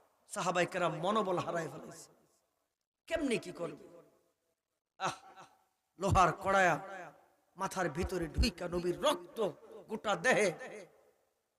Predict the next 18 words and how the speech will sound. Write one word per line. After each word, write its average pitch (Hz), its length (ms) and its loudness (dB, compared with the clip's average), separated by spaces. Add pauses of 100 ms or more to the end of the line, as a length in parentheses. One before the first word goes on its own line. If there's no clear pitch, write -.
(960)
এরপরে 175 460 0 (400)
আমিরে 190 280 2
হামজার 175 420 -2
লাশটাকে 170 500 -4 (120)
টুকরা 220 280 -4
টুকরা 185 340 -6
কইরা 170 340 -2 (440)
কান, 180 320 4
নাক, 165 540 2
অঙ্গ 196 280 2
প্রত্যঙ্গ 185 520 -2
দিয়া 170 180 2
হিন্দা, 190 480 2 (420)
গলার 226 340 4
মালা 220 340 6
বানায় 196 320 4
নৃত্য 285 380 0
করছে। 214 400 -2